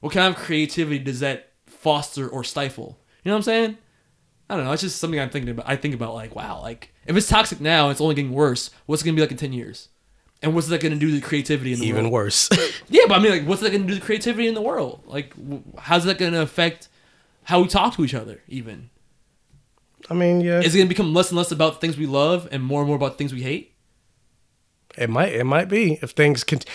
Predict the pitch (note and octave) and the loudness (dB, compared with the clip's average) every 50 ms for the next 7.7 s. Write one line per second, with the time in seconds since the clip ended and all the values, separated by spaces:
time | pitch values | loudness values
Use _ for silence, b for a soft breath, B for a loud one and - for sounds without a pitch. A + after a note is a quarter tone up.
0 | B B B B - B2+ - - E3 D#3 D#3 D3+ - - D3+ B2+ - - D#3 D3 | B B B B 0 0 2 6 6 8 8 6 6 4 2 2 4 4 6 6
1 | D3 C#3 C#3 C#3 C3 - C#3 A#2 C3+ C3+ C3+ C3+ C3+ C3 C3 B2 A#2 C3 C3+ C3+ | 6 6 6 4 4 2 0 2 4 6 6 6 6 4 4 4 4 6 4 4
2 | C3 C#3 A#2+ A#2+ B2+ B2 A#2 B2 B2+ C#3 D3+ D#3 D3 - - G3 G#3+ - - F#3 | 2 0 0 0 0 0 2 4 6 6 8 6 6 6 4 6 6 6 6 6
3 | F#3+ F#3 F3 E3+ B B B B B B B B B B _ _ _ _ _ _ | 8 8 8 6 B B B B B B B B B B _ _ _ _ _ _
4 | _ _ _ _ _ _ - _ _ _ _ - C3+ C3 C#3+ D3+ D#3 D3 C#3 C#3 | _ _ _ _ _ _ -20 _ _ _ _ -6 0 4 4 6 6 6 6 6
5 | D#3 D#3 D#3 D#3 D3+ D3+ D3 C3 B2+ C#3+ _ _ _ - C3 C3 C#3+ D3+ D#3 D#3 | 4 4 4 6 6 6 4 2 0 -6 _ _ _ -8 -2 2 4 6 6 6
6 | C#3+ C#3+ C3 - F3 F3 E3+ D3+ - - D#3 C#3+ C#3 C3 A#2 C#3+ D#3 F3 E3+ D3+ | 6 4 4 4 4 4 4 4 2 4 6 6 6 6 4 4 2 4 4 2
7 | - - - D3+ D#3 D3 C3+ C3+ B2+ B2 B2 A#2+ A2+ | 0 0 2 4 4 6 6 6 6 6 6 4 4